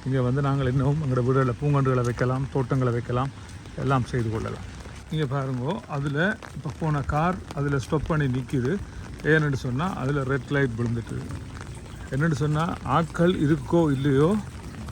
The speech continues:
இங்க இந்த சிக்னல்கள் வந்து சரியா பார்க்கப்படும். அங்க பாருங்க, அதால தான் இது ரெட் லைட் விழுந்ததுன்னு சொன்னா, அவ நின்று தான் போவினோம். எங்களோட ஊர்வல் மாதிரி, எங்களோட ஊர்வல் இருக்கிற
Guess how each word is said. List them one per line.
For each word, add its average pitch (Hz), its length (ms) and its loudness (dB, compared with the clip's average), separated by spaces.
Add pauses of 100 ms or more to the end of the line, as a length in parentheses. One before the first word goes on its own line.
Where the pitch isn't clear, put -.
(300)
இங்க 147 220 4
இந்த 131 320 2 (440)
சிக்னல்கள் 156 500 4
வந்து 135 260 2
சரியா 127 380 2 (100)
பார்க்கப்படும். 117 520 -4 (100)
அங்க 123 160 -2
பாருங்க, 127 280 -2 (540)
அதால 131 300 2
தான் 175 200 0 (280)
இது 131 300 0 (500)
ரெட் 135 200 -2
லைட் 180 260 4
விழுந்ததுன்னு 175 420 2
சொன்னா, 156 380 0 (800)
அவ 147 180 2
நின்று 165 340 4
தான் 165 240 4
போவினோம். 113 380 -2 (920)
எங்களோட 160 260 4
ஊர்வல் 160 320 6
மாதிரி, 143 640 4
எங்களோட 151 160 2
ஊர்வல் 160 380 4
இருக்கிற 156 320 2